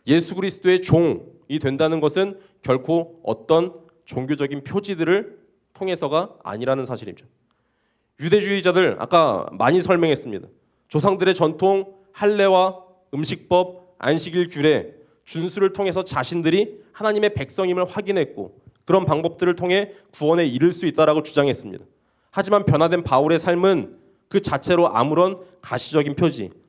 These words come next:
보이는 표지가 없어도 충분히 하나님의 백성으로서 그분의, 그분께 영광을 돌리는 것이 가능함을 우리에게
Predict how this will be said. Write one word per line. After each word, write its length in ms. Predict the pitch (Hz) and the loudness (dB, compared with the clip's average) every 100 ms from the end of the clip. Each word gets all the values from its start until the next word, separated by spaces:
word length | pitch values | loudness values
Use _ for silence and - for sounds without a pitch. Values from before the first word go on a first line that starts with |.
| _ _ | _ _
보이는 360 | - 147 180 185 | 2 4 4 2
표지가 360 | 190 202 180 170 | 0 0 2 2
없어도 360 | 127 156 160 | 2 -2 -4
충분히 720 | 160 - 240 226 208 117 - - _ _ _ | -4 -6 -2 2 2 2 -2 -20 _ _ _
하나님의 420 | - 214 202 208 | 0 2 2 2
백성으로서 920 | - - 196 190 175 170 196 233 - - _ | 0 0 2 2 2 2 2 0 -4 -20 _
그분의, 560 | 156 147 156 180 - - _ _ _ | -4 0 2 2 -2 -16 _ _ _
그분께 480 | 143 165 165 165 | -4 -2 0 2
영광을 500 | 117 123 147 165 165 | 2 2 2 2 2
돌리는 300 | 135 131 139 135 | 0 0 0 -2
것이 180 | 123 - | -4 -8
가능함을 720 | - 131 151 143 156 196 - | -6 -4 -2 0 -2 -4 -10
우리에게 600 | 113 117 131 127 160 - | -8 -2 0 0 -2 -4